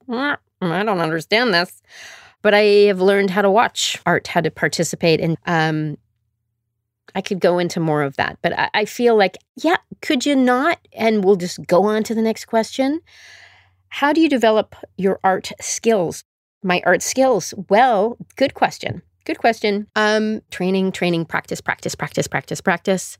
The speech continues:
Keep doing it. Try and do it every day. And when I say every day, I don't mean you have to, like, go into the studio and make a thirty-minute choreography or write a play. I mean, make a note,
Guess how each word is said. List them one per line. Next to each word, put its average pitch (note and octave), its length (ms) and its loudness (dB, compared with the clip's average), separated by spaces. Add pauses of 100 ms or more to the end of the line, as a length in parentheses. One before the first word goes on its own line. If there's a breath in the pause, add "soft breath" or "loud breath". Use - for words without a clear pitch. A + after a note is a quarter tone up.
(500 soft breath)
Keep G3 200 -4
doing G3 240 2
it. G#3 140 0
Try - 160 -4
and D#3+ 120 0
do E3 100 2
it D#3 60 2
every D3+ 180 0
day. F#3 460 0 (260)
And A3+ 100 4
when B3 120 4
I C4+ 60 0
say D#4+ 220 -2
every F#3 260 -2
day, - 300 -4
I G3+ 80 -2
don't A#3 180 -2
mean F#3+ 180 2
you D#3+ 80 -4
have - 160 -6
to, - 120 -20
like, D#3+ 140 -6
go D#3+ 180 -2
into D#3+ 140 -2
the D3+ 100 -2
studio D3 400 -2
and - 80 -4
make C#3+ 140 -6
a D#3 60 -10
thirty-minute D3 640 -4
choreography D3+ 800 -2
or D#3 240 0
write C#3 220 -2
a - 40 -4
play. - 300 -8 (200)
I A#3+ 100 -4
mean, A#3+ 520 0
make G3+ 440 2
a G3+ 60 2
note, F3+ 580 0